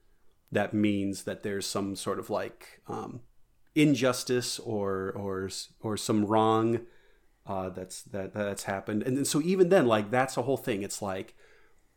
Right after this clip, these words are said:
when the weather is screwy, if it's raining blood, if it's snowing in the summertime,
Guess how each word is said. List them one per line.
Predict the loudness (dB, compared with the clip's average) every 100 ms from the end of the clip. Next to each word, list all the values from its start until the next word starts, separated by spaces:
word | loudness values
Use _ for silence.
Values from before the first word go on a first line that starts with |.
| -8
when | 0 2
the | 2
weather | 0 0 2 4 6
is | 4
screwy, | 0 2 6 6 6
if | 4
it's | 0 0
raining | 4 6 6 6
blood, | 4 4 4 4 0
if | -6 -10
it's | -12
snowing | -8 -2 0 2 0
in | 0
the | -2
summertime, | -2 -2 -2 -4 -2 0 -2